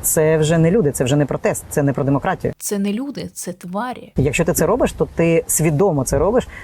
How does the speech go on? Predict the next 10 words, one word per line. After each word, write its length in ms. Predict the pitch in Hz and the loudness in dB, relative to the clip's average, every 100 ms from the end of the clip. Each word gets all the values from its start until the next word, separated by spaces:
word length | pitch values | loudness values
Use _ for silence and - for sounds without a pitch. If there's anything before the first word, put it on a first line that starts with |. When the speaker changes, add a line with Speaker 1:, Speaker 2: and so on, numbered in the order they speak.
| - | -4
Speaker 1:
то 80 | 151 | -2
тоді 220 | 151 160 | 0 0
ти 100 | 160 | -2
хочеш, 360 | - 143 208 202 | -2 0 0 0
щоб 220 | - 139 - | -2 -2 0
в, 40 | |
е, 220 | 151 143 | 0 2
суспільстві 680 | 139 147 - 185 - 170 160 | 0 -2 0 -2 0 2 2
була 200 | 147 156 | 2 0
колотнеча. 460 | 156 156 180 151 | 0 0 0 -2